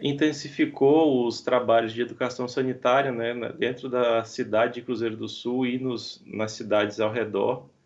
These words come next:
É, nós estamos fazendo delimitação de foco, né, dentro da cidade pra saber se, se existe algum outro local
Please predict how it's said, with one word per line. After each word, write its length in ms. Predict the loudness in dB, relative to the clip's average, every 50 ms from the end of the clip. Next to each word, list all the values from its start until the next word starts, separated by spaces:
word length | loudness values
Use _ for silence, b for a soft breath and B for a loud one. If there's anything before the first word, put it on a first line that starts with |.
| _ _ _ _ _ _ _ _ _ _ _ _ _ _ _ _ _
É, 720 | -2 0 2 4 4 4 4 4 4 4 2 2 0 -2 -4
nós 200 | -6 -4 -4 -4
estamos 320 | -6 -6 -6 -4 -4 -4 0
fazendo 340 | 0 0 2 2 2 2 4
delimitação 720 | 2 2 2 0 0 0 0 0 0 0 -2 -2 -2 -2
de 100 | -2 -4
foco, 680 | -8 -6 -2 2 4 4 4 2 0 -6 -12 -14 -14 -18 _ _
né, 340 | -10 -6 -6 -4 -4 -6 -8 -10
dentro 760 | -8 -6 -4 -4 -4 -4 -4 -4 -2 0 0 0 -2 -4 -8 -16 _ _ _ _ _ _ _ _ _ -6
da 140 | -4 -4 -4
cidade 600 | -2 -2 -2 0 4 4 4 4 4 2 0 -4
pra 180 | -6 -6 -6
saber 520 | -6 -2 -2 -2 -2 -2 0 2 2 2 0
se, 720 | 0 -6 -6 -4 -2 0 0 2 2 2 0 0 -2 -8 -16 _ _ _
se 200 | _ -8 -4 -2
existe 340 | -2 0 0 -2 -2 0 0
algum 320 | 0 0 0 -2 -2 -2
outro 300 | 0 0 0 -2 -2 0
local 640 | 0 0 0 0 0 0 2 2 2 2 0 -4 -8